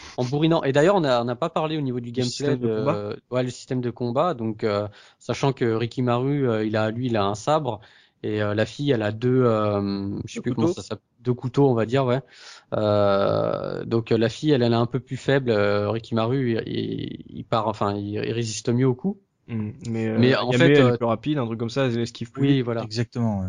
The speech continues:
Speaker 1: Voilà. Mais en gros, euh, qu'est-ce que tu fais ? T'es tout le temps en train de marteler le bouton pour
Speaker 2: <laughs>
Speaker 1: slasher avec le, le katana. Et, euh, et franchement, les combats, euh, que ça soit les boss ou même quand tu te fais, euh, voir par les ennemis, euh, dans les niveaux,
Speaker 2: Ouais.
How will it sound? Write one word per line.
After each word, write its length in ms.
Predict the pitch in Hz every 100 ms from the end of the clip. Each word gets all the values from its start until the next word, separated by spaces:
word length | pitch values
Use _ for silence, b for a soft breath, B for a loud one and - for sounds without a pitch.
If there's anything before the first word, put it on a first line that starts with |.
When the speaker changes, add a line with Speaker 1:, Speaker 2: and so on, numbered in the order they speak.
| 92
Speaker 1:
Voilà. 340 | 117 113 107 -
Mais 120 | 110
en 140 | 147 123
gros, 380 | 123 156 160 127
euh, 300 | 117 117 113
qu'est-ce 240 | 123 -
que 60 | 123
tu 160 | -
fais ? 220 | 113 143
T'es 140 | 131 117
tout 100 | 127
le 60 |
temps 180 | 117 127
en 60 | 120
train 220 | - 113
de 400 | 107 104 101 101
marteler 420 | 107 104 - 117
le 60 | 117
bouton 400 | 117 127 127 143
pour 140 | 180
Speaker 2:
<laughs> 100 | -
Speaker 1:
slasher 420 | 160 117 113 -
avec 240 | 127 113 113
le, 300 | 110 104 107
le 100 | 107
katana. 540 | 110 107 107 120 135 B B B B B
Et, 160 | 110
euh, 220 | 110 107 110
et 80 | 123
franchement, 340 | - 143 160
les 100 | 143
combats, 540 | - 131 139 151 143 113
euh, 380 | 107 110 104 101
que 140 | -
ça 120 | -
soit 220 | 117 131
les 100 | 123
boss 420 | 127 143 143 - - b b
ou 100 | 127
même 300 | 127 143 143
quand 160 | 127 110
tu 140 | -
te 40 | 123
fais, 220 | - 127
euh, 100 | 120
voir 280 | 110 123 -
par 160 | 120
les 240 | 117 113 120
ennemis, 340 | 120 127 135
euh, 160 | 117 104
dans 140 | 113
les 100 | 110
niveaux, 400 | 113 113 147 180 b b b
Speaker 2:
Ouais. 160 | 117